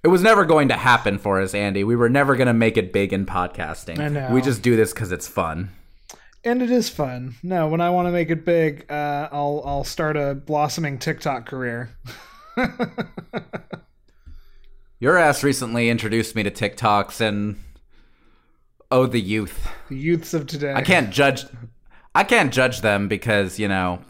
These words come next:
Speaker 1: when we were their age, we were laughing uproariously about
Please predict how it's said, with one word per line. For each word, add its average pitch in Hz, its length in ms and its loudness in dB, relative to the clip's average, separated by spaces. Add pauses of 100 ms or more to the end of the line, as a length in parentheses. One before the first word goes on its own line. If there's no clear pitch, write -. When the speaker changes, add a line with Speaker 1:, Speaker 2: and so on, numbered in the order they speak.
(800)
Speaker 1:
when 113 340 0
we 135 140 4
were 131 160 6
their 110 280 4
age, 104 360 2
we 113 120 2
were 104 420 0
laughing 104 800 0 (100)
uproariously 110 1040 2
about 101 520 2